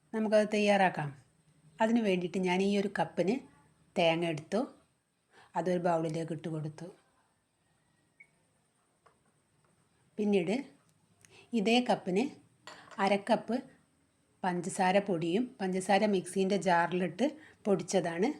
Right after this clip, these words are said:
അതും ഞാൻ അതിലേക്ക് ആഡ് ചെയ്ത് കൊടുത്തു. ഒരു നുള്ള് ഏലക്കാ പൊടിയും അതിലേക്ക് ഇട്ട് കൊടുത്തു. എന്നിട്ട് ഞാൻ കൈ ഉപയോഗിച്ചിട്ട് അത് നന്നായി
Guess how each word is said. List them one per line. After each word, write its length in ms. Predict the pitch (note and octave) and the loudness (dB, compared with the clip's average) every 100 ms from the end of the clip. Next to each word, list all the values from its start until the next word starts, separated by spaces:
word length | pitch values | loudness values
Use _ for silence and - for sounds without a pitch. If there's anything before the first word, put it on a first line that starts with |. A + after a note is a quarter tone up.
| - _ _ - | -12 _ _ 0
അതും 180 | E3+ F#3+ F3 | 2 2 0
ഞാൻ 160 | E3 G3+ D#4+ - - - | 2 0 0 -6 -16 -2
അതിലേക്ക് 400 | F3+ D#3+ E3+ E3+ C#4+ E3 | 0 0 -4 0 4 4
ആഡ് 140 | D#3+ D#3 | 4 2
ചെയ്ത് 160 | D3+ D3+ | -2 -4
കൊടുത്തു. 300 | D3 D3 E3+ F3+ _ _ _ _ _ _ _ _ - | -8 -10 -16 -18 _ _ _ _ _ _ _ _ -2
ഒരു 100 | A#3 A#3 | 2 4
നുള്ള് 260 | G3 G3+ C4 F3+ | 2 0 2 2
ഏലക്കാ 380 | E3+ F3+ F#3 G3 | 2 0 0 0
പൊടിയും 320 | G3 D#3+ D#3+ - - _ _ _ _ _ _ _ _ _ _ _ _ _ | 0 -4 -4 -4 -8 _ _ _ _ _ _ _ _ _ _ _ _ _
അതിലേക്ക് 360 | E3+ E3+ E3 D#3+ | -6 -4 -4 -4
ഇട്ട് 120 | D3+ D#3+ | -8 -8
കൊടുത്തു. 280 | D#3 D3+ E3+ - _ _ _ _ _ _ _ _ _ _ _ _ _ _ _ _ _ _ _ _ _ _ _ _ _ _ _ _ _ _ _ _ | -8 -8 -14 -18 _ _ _ _ _ _ _ _ _ _ _ _ _ _ _ _ _ _ _ _ _ _ _ _ _ _ _ _ _ _ _ _
എന്നിട്ട് 220 | A3 A3+ G3 | 0 2 2
ഞാൻ 120 | F3 G3+ B3 | 2 0 2
കൈ 140 | G3+ F#3+ G#3+ | 2 2 0
ഉപയോഗിച്ചിട്ട് 680 | F3 E3 E3 E3 E3 F3+ C4+ - _ _ _ _ _ _ _ - | 0 0 -2 -6 -8 -4 -4 -6 _ _ _ _ _ _ _ -4
അത് 100 | F#3+ F#3+ | 0 0
നന്നായി 460 | F3 E3 E3+ F#3 | 0 -2 0 0